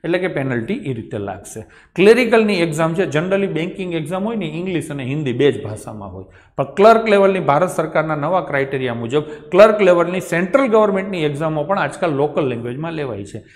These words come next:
એટલે કે આ એક્ઝામ તમે ઇંગ્લિશ, હિન્દી અને ગુજરાતી ત્રણ ભાષામાં હશે. તમે જેવું કમ્પ્યુટર ખોલશો એટલે તમને લેંગ્વેજ પૂછશે. તમે એમ કહેશો ગુજરાતી, એટલે આખું પેપર તમને ઇંગ્લિશ અને ગુજરાતી બે ભાષામાં જોવા મળશે.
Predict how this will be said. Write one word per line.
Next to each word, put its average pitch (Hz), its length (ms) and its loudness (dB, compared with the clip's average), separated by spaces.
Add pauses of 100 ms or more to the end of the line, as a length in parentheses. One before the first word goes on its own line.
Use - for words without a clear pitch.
(120)
એટલે 190 180 2
કે 202 80 0
આ 190 120 6
એક્ઝામ 180 440 2
તમે 196 220 -2
ઇંગ્લિશ, 196 500 -2
હિન્દી 180 260 -4
અને 165 160 -4
ગુજરાતી 160 460 -2
ત્રણ 196 300 2
ભાષામાં 127 600 -8
હશે. - 260 -14 (340)
તમે 165 160 0
જેવું 185 300 4
કમ્પ્યુટર 170 500 -4
ખોલશો 220 320 2
એટલે 147 120 -2
તમને 151 260 -4
લેંગ્વેજ 131 480 -4
પૂછશે. 165 300 -6
તમે 160 240 -2
એમ 180 100 -4
કહેશો 180 280 -2
ગુજરાતી, 175 520 2
એટલે - 400 -4
આખું 156 360 0
પેપર 196 260 2
તમને 160 240 -6
ઇંગ્લિશ 202 420 0
અને 160 140 -2
ગુજરાતી 156 440 -2
બે 180 160 2
ભાષામાં 117 460 -6
જોવા 110 240 -8
મળશે. 113 400 -14